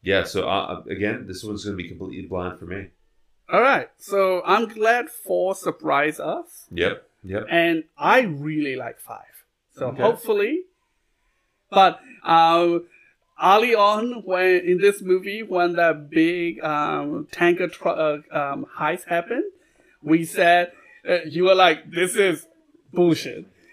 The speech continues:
Speaker 1: Yeah.
Speaker 2: And we said, "It doesn't bode well that you think this is bullshit."
Speaker 1: Yeah,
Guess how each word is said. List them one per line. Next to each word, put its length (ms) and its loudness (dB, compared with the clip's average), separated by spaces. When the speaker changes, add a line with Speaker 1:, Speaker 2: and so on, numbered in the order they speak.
Speaker 1:
Yeah. 180 4
Speaker 2:
And 140 4
we 180 6
said, 520 6
"It 100 4
doesn't 360 4
bode 280 6
well 240 6
that 180 2
you 140 0
think 360 -2
this 240 4
is 180 -8
bullshit." 580 -6
Speaker 1:
Yeah, 240 0